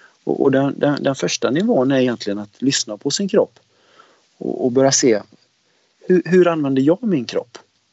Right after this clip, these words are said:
Så om, om man har ett exempel, eh,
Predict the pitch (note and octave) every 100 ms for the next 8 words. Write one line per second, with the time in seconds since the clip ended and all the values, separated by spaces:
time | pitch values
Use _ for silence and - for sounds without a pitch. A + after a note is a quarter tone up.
0 | _ _ _ _ _ _ _ _ _ -
1 | - D3 C#3+ D3+ D3 C#3+ C#3+ D3+ F3 D#3
2 | B2+ C#3+ G2+ - C3+ D3+ C3 _ _ _
3 | - B2 A2+ G#2+